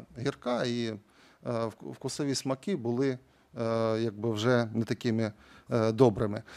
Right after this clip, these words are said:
Ну, от, скажімо, е, я, е, по-, з приводу акісту, це от одна з м-, один із малюнків, самих перших таких, що я зустрів, що от ковбасня, е, можна сказати, чи виробництво ковбаси,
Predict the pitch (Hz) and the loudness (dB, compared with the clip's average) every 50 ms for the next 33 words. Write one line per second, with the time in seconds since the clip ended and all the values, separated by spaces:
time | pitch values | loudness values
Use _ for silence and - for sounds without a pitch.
0 | - - - 269 302 262 - - - 185 165 135 147 185 170 165 160 151 143 - | -10 -2 4 8 10 10 10 10 8 4 4 6 8 6 8 10 10 8 8 6
1 | - - - - 147 147 143 143 143 139 139 139 135 135 139 - 160 143 131 127 | -2 -16 -6 0 4 6 6 8 8 8 8 6 6 2 -2 -6 -4 -2 2 6
2 | 151 147 143 139 131 120 - - 147 139 135 135 131 135 131 131 127 127 123 - | 8 10 10 10 8 6 4 2 4 6 6 8 8 8 8 6 6 4 2 -2
3 | - 151 139 - 160 151 147 147 139 - - - 151 147 139 135 131 117 135 139 | -6 -8 -2 0 0 0 2 0 -2 -2 -2 0 0 2 2 2 0 2 2 4
4 | 135 131 135 - 147 135 - - 214 226 - - 170 - - 208 202 175 156 147 | 4 2 2 0 -2 -2 -2 -2 -6 -6 -4 -6 -8 -2 2 4 6 6 6 4
5 | - - 156 143 147 143 143 139 147 160 151 139 120 135 160 - - 156 147 156 | 2 0 0 2 4 4 4 4 2 2 2 2 0 -2 -6 -2 0 0 0 0
6 | 165 156 139 120 127 151 147 165 190 190 - - 147 127 - - 147 139 139 131 | 0 -2 -2 -2 0 0 2 4 2 2 0 0 -4 -4 0 0 0 2 0 -2
7 | - - 175 165 - - 139 123 - 131 123 - 135 123 - - 131 127 120 117 | -2 0 0 0 0 -2 -6 -6 -6 -6 -6 -4 -6 -4 -2 0 0 0 0 -2
8 | 127 - - 160 170 170 139 - - 123 117 - - - 127 123 120 156 170 160 | -6 -6 -2 0 0 0 0 0 -2 -4 -4 -4 -2 -4 -4 0 2 2 2 2
9 | - - 135 127 123 - - - - - - - _ - 131 120 120 120 127 135 | 0 -2 -4 -6 -6 -6 -8 -20 -20 -20 -20 -20 _ -4 -2 0 0 2 0 0
10 | 127 123 127 120 - - 139 127 113 120 117 - 135 120 120 123 117 120 165 170 | 0 0 -4 -4 -2 0 0 0 0 0 -4 -4 -4 -2 -2 -2 -2 -2 -2 -2
11 | - - 139 - - 131 123 117 117 123 117 - - 135 127 | -2 -4 -6 -4 -2 -2 -2 0 -2 -2 -2 -2 -2 -2 -2